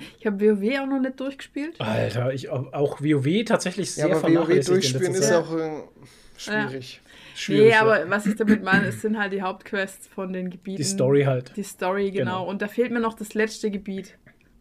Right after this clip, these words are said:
Speaker 1: Und dann hab ich sogar auch den Meister der Lehren,
Speaker 2: Hm.
Speaker 1: ähm,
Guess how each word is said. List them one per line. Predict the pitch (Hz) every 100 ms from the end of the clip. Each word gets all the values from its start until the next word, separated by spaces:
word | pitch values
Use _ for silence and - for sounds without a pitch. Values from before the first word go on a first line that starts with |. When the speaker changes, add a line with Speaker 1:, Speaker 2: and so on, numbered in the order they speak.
| _ _
Speaker 1:
Und | 214
dann | 202 208
hab | 214
ich | 220
sogar | - 214 214 208 190
auch | 202
den | - 208 196
Meister | 190 196 202
der | 190
Lehren, | 185 190 202 190 185 - -
Speaker 2:
Hm. | 127
Speaker 1:
ähm, | 190 180 175 175 175